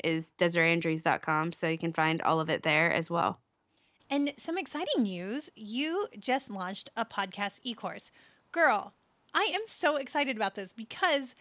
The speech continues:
Speaker 2: people will write me and they'll say, "Hey, I'm thinking about starting a podcast. Can you help?" And I always have to reply, "No, I cannot," <laughs> because I'm like,
Speaker 1: <laughs>
Speaker 2: I, I'm, I didn't own the podcast that I used to work for. This one's a baby,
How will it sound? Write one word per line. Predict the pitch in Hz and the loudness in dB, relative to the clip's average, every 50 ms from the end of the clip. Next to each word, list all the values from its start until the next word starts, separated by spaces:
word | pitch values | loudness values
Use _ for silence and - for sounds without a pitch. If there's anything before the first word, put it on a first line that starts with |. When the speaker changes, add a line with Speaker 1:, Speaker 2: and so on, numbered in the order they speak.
| - _ - | -20 _ -6
Speaker 2:
people | - 339 - 381 359 | -6 -4 -2 -2 0
will | 320 277 254 214 | 0 0 0 0
write | 214 208 208 202 208 | 0 -2 -2 -2 -4
me | 202 190 185 190 202 - - | -6 -6 -6 -6 -8 -8 -10
and | 196 196 | -10 -8
they'll | 233 233 | -8 -8
say, | 233 262 240 | -8 -8 -8
"Hey, | 214 208 - 359 403 392 311 202 - - - _ | -8 -8 -6 -6 -4 -2 -2 -2 -4 -8 -12 _
I'm | - 233 269 277 247 | -6 -4 -4 -2 -4
thinking | 311 330 330 285 | -4 -4 -4 -2
about | 262 254 - - | -2 -4 -4 -4
starting | - 226 208 214 220 226 | -6 -6 -4 -6 -6 -8
a | |
podcast. | 226 220 285 330 320 - - 208 190 180 190 185 - - - - - - - | -6 -6 -6 -6 -6 -6 -6 -4 -4 -4 -6 -8 -12 -18 -20 -20 -20 -20 -14
Can | - 226 202 | -10 -8 -6
you | 214 226 | -4 -2
help?" | 247 349 320 196 180 - _ _ _ - _ | 0 0 0 0 0 -4 _ _ _ -20 _
And | - 226 220 - | -8 -6 -6 -2
I | 277 311 392 440 - | 0 2 2 2 2
always | 269 294 320 320 330 - | 2 2 2 0 -2 -2
have | - 294 277 - | -4 -4 -4 -4
to | - 269 | -4 -6
reply, | 254 254 - 254 233 226 226 226 _ _ _ _ _ _ _ - | -6 -4 -2 0 0 0 -2 -4 _ _ _ _ _ _ _ -10
"No, | 214 196 196 208 | -6 -4 -2 0
I | 240 285 | 0 -2
cannot," | 277 - - 277 269 269 294 247 - - - - - _ | -2 -2 -2 -2 -2 0 -2 -2 -4 -6 -10 -18 -20 _
<laughs> | _ | _
because | 247 226 - - - - - - - - 359 330 339 - - - - _ _ - - | -6 -4 -4 -4 -4 -8 -16 -2 2 2 2 4 2 0 -2 -4 -6 _ _ -8 -6
I'm | 311 | 0
like, | 285 - | 4 10
Speaker 1:
<laughs> | 247 262 | 12 12
Speaker 2:
I, | 269 262 269 381 403 370 415 403 359 254 254 247 - - | 12 12 12 12 12 12 12 12 12 12 8 6 4 2
I'm, | 254 294 294 269 - - | 2 2 2 2 0 0
I | 254 269 | 0 2
didn't | 226 330 359 339 - - | 2 0 0 -2 -4 -2
own | 247 277 294 294 302 | 0 0 0 0 0
the | 285 262 | -2 -2
podcast | - 277 254 233 - 254 247 240 - | -2 -4 -4 -4 -4 -6 -6 -6 -6
that | 247 214 | -6 -6
I | 208 | -6
used | 214 226 240 240 - | -6 -6 -8 -8 -8
to | - 226 | -10 -10
work | 185 180 190 190 - | -8 -10 -12 -14 -14
for. | - 190 175 175 208 - _ _ _ _ _ _ _ - | -10 -6 -6 -6 -6 -8 _ _ _ _ _ _ _ -8
This | 285 285 - | -8 -6 -4
one's | 339 311 302 247 | -2 -2 0 0
a | 233 | -2
baby, | 196 - 240 247 254 247 180 196 175 175 202 226 | -2 -2 -2 -2 -2 -2 -4 -6 -8 -8 -10 -10